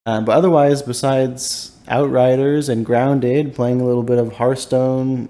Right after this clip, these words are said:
as well. That's just kind of my time passer. You know, if I'm, if I'm in the game room before you, then I'll just, you know, play a couple games of Hearthstone while I'm waiting, or,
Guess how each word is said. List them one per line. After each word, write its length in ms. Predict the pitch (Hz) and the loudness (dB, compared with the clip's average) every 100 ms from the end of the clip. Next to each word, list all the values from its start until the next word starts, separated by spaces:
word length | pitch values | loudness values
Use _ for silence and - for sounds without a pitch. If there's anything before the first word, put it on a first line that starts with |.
| - | -10
as 240 | 123 120 117 | -8 -6 -2
well. 320 | 123 131 131 | 0 0 0
That's 140 | 113 - | -4 -6
just 160 | 120 | -8
kind 140 | 120 117 | -4 -4
of 80 | 113 | -2
my 300 | 110 110 110 | -2 -2 -4
time 440 | - 120 120 120 | -6 -4 -2 -4
passer. 640 | 117 120 120 - 123 117 120 - - _ _ - | -4 -6 -4 -2 -2 -2 -4 -12 -20 _ _ -8
You 80 | 113 | -4
know, 120 | 110 | -2
if 80 | 117 | 0
I'm, 220 | 117 113 | 0 -2
if 140 | - 123 | -4 -2
I'm 180 | 123 | 0
in 120 | 123 120 | 0 0
the 60 | |
game 300 | 120 123 123 | 0 0 0
room 160 | 123 123 | 0 0
before 320 | 117 - 123 | -2 -2 -2
you, 720 | 123 123 120 120 120 120 113 - | 0 0 0 0 -2 -2 -6 -8
then 100 | 113 | -6
I'll 140 | 110 | -4
just, 340 | 113 107 - 123 | -6 -10 -12 -10
you 80 | |
know, 180 | 120 113 | -6 -6
play 260 | 113 123 117 | -6 -6 -4
a 40 | |
couple 280 | 113 120 123 | -4 -8 -8
games 300 | 113 113 113 | -4 -4 -2
of 100 | 110 | -2
Hearthstone 600 | 113 123 123 123 120 120 | 0 -2 -2 -2 -2 -2
while 160 | 117 117 | -2 -4
I'm 140 | 117 120 | -2 -2
waiting, 440 | 120 120 117 117 | -2 -2 -2 -4
or, 240 | 107 104 | -4 -8